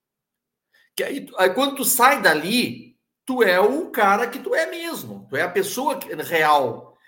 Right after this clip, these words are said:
Mas ali tu consegue te, te vender, te,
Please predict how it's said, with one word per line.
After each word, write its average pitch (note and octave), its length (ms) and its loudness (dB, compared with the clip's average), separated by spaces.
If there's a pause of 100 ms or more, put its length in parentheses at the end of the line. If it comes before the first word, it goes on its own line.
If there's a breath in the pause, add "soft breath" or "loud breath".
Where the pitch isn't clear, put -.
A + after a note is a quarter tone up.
(140 soft breath)
Mas G#3+ 320 2
ali G3+ 380 2
tu B3 120 -8
consegue G#3 640 -2
te, F#3+ 180 -8 (160)
te - 120 -8
vender, E3 600 -4
te, A2 280 -14